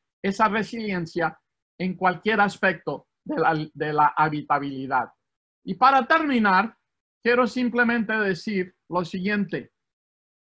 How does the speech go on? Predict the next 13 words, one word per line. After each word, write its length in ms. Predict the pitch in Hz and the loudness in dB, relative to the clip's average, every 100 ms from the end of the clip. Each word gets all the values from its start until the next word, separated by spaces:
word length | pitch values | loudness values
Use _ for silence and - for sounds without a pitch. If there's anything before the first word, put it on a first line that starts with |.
| _ _ _ | _ _ _
que 360 | 247 262 208 - _ _ _ _ _ _ _ _ _ _ _ _ - | 2 2 2 -4 _ _ _ _ _ _ _ _ _ _ _ _ -4
las 260 | 185 196 196 | -2 0 2
metas 340 | 294 294 330 | 0 0 0
del 140 | 302 | 2
desarrollo 440 | 254 202 202 233 247 | 2 2 0 4 2
sostenible 600 | 240 214 208 202 208 190 | 2 -4 -2 -2 0 0
de 100 | 180 | 2
las 140 | 180 | 0
Naciones 440 | 180 160 214 226 220 | -2 -4 -2 -2 -2
Unidas 460 | 196 196 190 185 | -2 0 0 -2
ofrecen 560 | 175 - 214 226 247 233 | -4 -2 0 0 0 0
un 160 | 226 | 2
mapa 640 | 214 214 226 - 208 - | 2 4 4 4 0 0